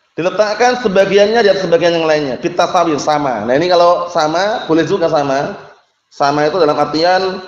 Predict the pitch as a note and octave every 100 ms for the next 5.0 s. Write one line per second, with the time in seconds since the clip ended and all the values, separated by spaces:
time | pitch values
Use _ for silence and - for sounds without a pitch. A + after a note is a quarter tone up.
0 | - - - D3 C#3+ D3+ D3+ D3 D#3+ E3+
1 | C3+ B2 A#2 C#3+ E3 D3 G#2+ - - -
2 | _ _ A#2 C#3+ C#3+ D#3 D3 E3 B2+ F2+
3 | A2+ C3 D3+ E3 C3 F#2 - - - -
4 | C3 C3+ D3+ D3 D#3+ D3 C3+ B2 F2+